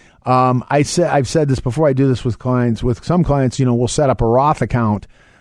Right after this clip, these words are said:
especially ones that haven't done it. So let's get in a Roth account. Okay, we get fourteen thousand in there, and, uh, we s-, buy some stocks.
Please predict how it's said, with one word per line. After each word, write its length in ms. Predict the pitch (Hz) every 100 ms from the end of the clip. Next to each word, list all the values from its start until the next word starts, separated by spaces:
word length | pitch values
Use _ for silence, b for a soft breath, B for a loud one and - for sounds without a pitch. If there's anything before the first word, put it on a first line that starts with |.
| b b 127
especially 420 | - 156 139 143
ones 240 | 135 131
that 80 | 120
haven't 240 | 127 120
done 180 | 113 151
it. 100 | 131
So 120 | 117
let's 140 | 135 -
get 120 | 214
in 80 | 196
a 60 |
Roth 260 | 165 160 151
account. 300 | 123 113 113
Okay, 200 | 117 131
we 100 | 127
get 120 | 120
fourteen 380 | - 139 120 127
thousand 380 | 127 127 120 127
in 80 | 123
there, 280 | 120 113 - b b b b b
and, 420 | 135 131 127 127
uh, 120 | 131 131
we 100 | 131
s-, 80 | -
buy 180 | 143 143
some 160 | 151
stocks. 540 | - 185 190 - -